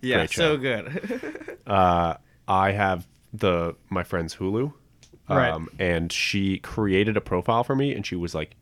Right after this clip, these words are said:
Speaker 2: "Use your profile. If I see one of your stupid shows in my recommended,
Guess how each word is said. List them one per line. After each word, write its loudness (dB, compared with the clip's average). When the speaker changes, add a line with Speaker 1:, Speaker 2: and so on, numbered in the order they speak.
Speaker 2:
"Use 0
your 4
profile. 0
If -6
I 4
see -2
one 4
of 0
your -2
stupid 0
shows 4
in 2
my 2
recommended, 4